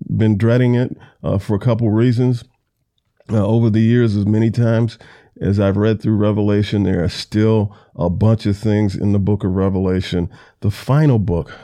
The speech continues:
of the Bible, <laughs> that I don't understand. And so that is kind of my trepidation as we go through this. Uh, my expectation or my,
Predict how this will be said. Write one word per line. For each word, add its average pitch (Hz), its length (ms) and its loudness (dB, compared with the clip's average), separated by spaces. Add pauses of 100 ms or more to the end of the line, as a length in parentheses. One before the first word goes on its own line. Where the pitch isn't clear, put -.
(100)
of 92 160 -4
the 90 60 -2
Bible, 85 500 -2 (440)
<laughs> - 420 -20
that 120 160 0
I 143 80 2
don't 151 260 2
understand. 135 640 -2 (480)
And 110 200 0
so 120 360 -2 (300)
that 139 200 2
is 135 120 0
kind 123 240 0
of 117 60 2
my 107 140 2
trepidation 98 800 0
as 90 180 -2
we 95 140 -2
go 92 180 0
through 95 300 -4
this. 90 340 -8 (420)
Uh, 98 300 -2
my 98 220 0
expectation 113 800 0
or 92 100 0
my, 87 300 0